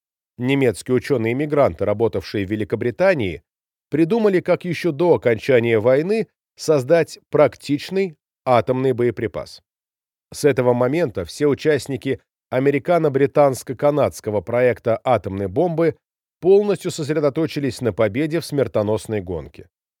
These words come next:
Мысли о том, какие последствия ядерное оружие возымеет в послевоенном мире, до поры никому не приходили в голову, пока в декабре тысяча девятьсот сорок третьего года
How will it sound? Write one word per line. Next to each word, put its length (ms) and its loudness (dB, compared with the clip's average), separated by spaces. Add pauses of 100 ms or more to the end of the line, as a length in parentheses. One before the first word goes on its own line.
(420)
Мысли 380 0
о 100 2
том, 260 0
какие 340 -2
последствия 840 -2
ядерное 600 0
оружие 440 0
возымеет 500 -2
в 80 -20
послевоенном 800 0
мире, 440 -6 (500)
до 220 2
поры 260 4
никому 440 0
не 100 -4
приходили 500 -2
в 140 -2
голову, 560 -2 (420)
пока 560 2
в 120 -12
декабре 580 0
тысяча 420 -8
девятьсот 460 -2
сорок 340 2
третьего 500 -4
года 440 -2